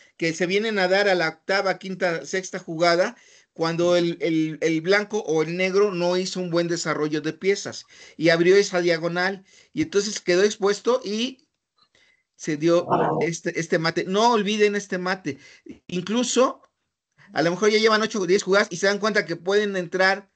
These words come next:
a, a, a este, a este jaque, ¿no? Este, incluso cuando no es mate, aún, aún cuando no sea mate, este, deja muy mal al, al, al, al, al, al con-, al contrario, ¿no? Deja muy mal al contrario, porque ahora tienes que mover el rey,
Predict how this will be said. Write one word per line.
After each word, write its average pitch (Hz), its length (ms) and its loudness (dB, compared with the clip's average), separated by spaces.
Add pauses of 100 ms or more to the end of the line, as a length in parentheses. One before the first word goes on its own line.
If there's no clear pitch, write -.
(320)
a, - 180 -18
a, 139 140 0
a 151 300 -2
este, 165 240 -8
a 156 80 -2
este 175 200 -6
jaque, 170 440 -4
¿no? 170 260 -14 (420)
Este, 147 440 -8
incluso 220 420 -6
cuando 175 240 2
no 202 120 0
es 226 80 -2
mate, 214 280 2
aún, 196 340 0
aún 190 220 -4
cuando 202 240 -4
no 175 120 -4
sea 190 180 -4
mate, 165 480 -4 (720)
este, 156 380 -4
deja 196 340 2
muy 196 160 -2
mal 185 320 0
al, 147 500 -2 (440)
al, 139 280 0
al, 151 300 0
al, 151 200 0
al, 143 200 0
al 147 160 -2
con-, 143 200 -6
al 151 140 -2
contrario, 160 600 0
¿no? 226 280 -12 (100)
Deja 160 340 -10
muy 151 160 -6
mal 151 200 -2
al 143 80 -4
contrario, 160 360 -4 (220)
porque - 200 0
ahora 226 180 4
tienes 220 220 -4
que 220 140 -4
mover 202 280 4
el 202 120 6
rey, 208 440 2